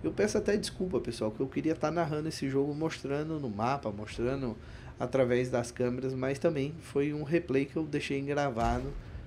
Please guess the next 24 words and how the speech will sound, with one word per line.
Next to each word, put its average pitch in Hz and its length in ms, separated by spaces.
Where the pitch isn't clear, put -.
pra 120 580
simplesmente 131 760
com - 140
medo 127 400
de 127 520
tá 127 100
perdendo 127 640
aí 107 220
aquela 117 300
questão 117 340
de 113 760
ter 160 140
o 160 60
update 127 680
e 147 80
perder 131 320
o 127 60
replay. 113 440
E 147 100
era 139 140
um 156 60
replay 151 380
que - 140
eu 175 140